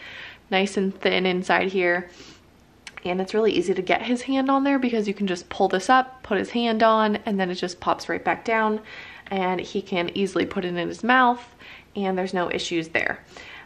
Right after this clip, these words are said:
Um, really easy to clean. I usually just rinse it under some water, and, and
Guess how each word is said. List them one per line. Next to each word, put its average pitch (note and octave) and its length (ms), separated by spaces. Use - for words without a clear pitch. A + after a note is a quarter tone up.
Um, F3 680
really G#3 400
easy G3+ 160
to F#3+ 100
clean. G#3 340
I F#3 100
usually F#3+ 340
just F#3+ 240
rinse F#3+ 220
it F#3 60
under F#3 200
some G3 220
water, G3+ 640
and, F3+ 520
and F3+ 320